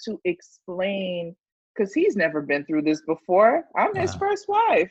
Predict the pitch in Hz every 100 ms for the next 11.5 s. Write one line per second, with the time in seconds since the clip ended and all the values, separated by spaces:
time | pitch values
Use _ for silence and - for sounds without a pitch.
0 | - 208 415 440 - 254 359 359 339 339
1 | 302 214 262 349 494 247 208 190 180 185
2 | 165 165 - 165 - 214 - - - 147
3 | 139 147 131 123 123 190 127 - - -
4 | _ _ _ - 208 - 233 262 247 233
5 | 214 208 196 214 202 - 196 185 185 196
6 | 233 359 226 220 202 202 190 185 185 180
7 | 175 220 269 277 240 214 196 - 175 165
8 | 160 160 - - _ 160 185 - 247 240
9 | 247 233 269 220 240 247 269 - 190 185
10 | 214 220 185 170 175 175 175 180 180 -
11 | 208 196 - 175 160